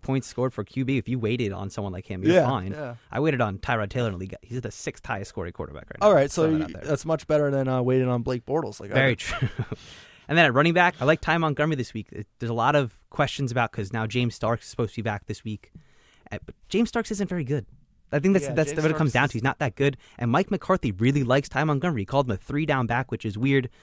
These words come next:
Speaker 1: because he never uses him like a three-down back. But he's shown a really, really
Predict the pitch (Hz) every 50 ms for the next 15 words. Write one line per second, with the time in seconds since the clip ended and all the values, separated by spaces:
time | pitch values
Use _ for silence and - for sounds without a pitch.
0 | _ - - - - 113 117 127 113 107 107 131 135 127 113 117 107 104 98 -
1 | - - 110 98 101 95 95 95 98 92 92 - _ _ _ _ _ _ _ _
2 | _ _ _ - - 101 - - - 180 165 - - - 156 156 165 151 123 -
3 | - _ _ - 110 113 135 143 143 135 117 - _ _ _ _ - 131 156 160
4 | 165 135 104